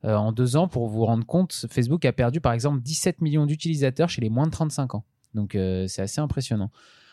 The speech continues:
Instagram, toujours en progression, passe de trente-quatre pour cent, euh, à trente-neuf pour cent.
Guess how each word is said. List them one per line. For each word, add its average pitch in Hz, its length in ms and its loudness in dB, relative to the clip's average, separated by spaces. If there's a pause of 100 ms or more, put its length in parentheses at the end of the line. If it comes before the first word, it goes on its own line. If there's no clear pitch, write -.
(100)
Instagram, 175 720 2
toujours 170 220 4
en 160 60 2
progression, 151 560 0
passe 120 240 2
de 117 80 2
trente-quatre 156 480 2
pour 151 180 -2
cent, 156 320 4
euh, 117 340 4
à 113 120 -6
trente-neuf 160 440 0
pour - 200 -2
cent. 151 200 -2